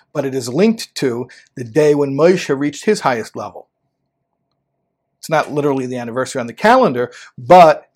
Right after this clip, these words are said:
it is the, it is linked to, because of the Torah reading, when we read on Simchas Torah, V'zeis HaBracha, the completion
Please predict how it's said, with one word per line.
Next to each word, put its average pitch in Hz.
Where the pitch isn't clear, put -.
it 143
is 131
the, 123
it 139
is 123
linked 190
to, 156
because 127
of 117
the 127
Torah 185
reading, 123
when 156
we 139
read 139
on 139
Simchas 147
Torah, 156
V'zeis 143
HaBracha, 139
the 117
completion 143